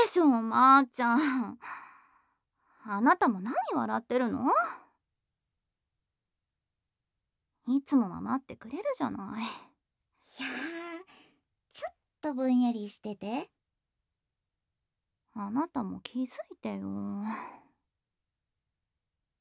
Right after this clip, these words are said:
Speaker 1: よう姉ちゃん悲しいわ。
Speaker 2: <laughs> もうごめんって、機嫌直してよ。ね、ね。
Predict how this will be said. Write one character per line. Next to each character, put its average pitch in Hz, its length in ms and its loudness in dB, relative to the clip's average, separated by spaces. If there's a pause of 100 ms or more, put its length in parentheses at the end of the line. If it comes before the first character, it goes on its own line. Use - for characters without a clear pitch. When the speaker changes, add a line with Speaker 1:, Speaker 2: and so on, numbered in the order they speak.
(2500)
Speaker 1:
よ 226 300 2
う 220 60 -4
姉 240 240 0
ち - 160 -8
ゃ - 20 -4
ん 190 180 -8
悲 - 80 -14 (280)
し - 160 -12
い - 20 -12 (300)
わ。 277 260 -2 (460)
Speaker 2:
<laughs> 262 580 6
も 214 300 -4
う - 20 -6
ご 277 320 2
め 392 280 0
ん 320 100 0
っ - 20 -8 (160)
て、 240 140 -4 (340)
機 247 260 -2
嫌 302 280 4
直 311 420 2
し - 140 -12
て 285 160 -4
よ。 311 180 2 (440)
ね、 262 280 2 (380)
ね。 320 500 0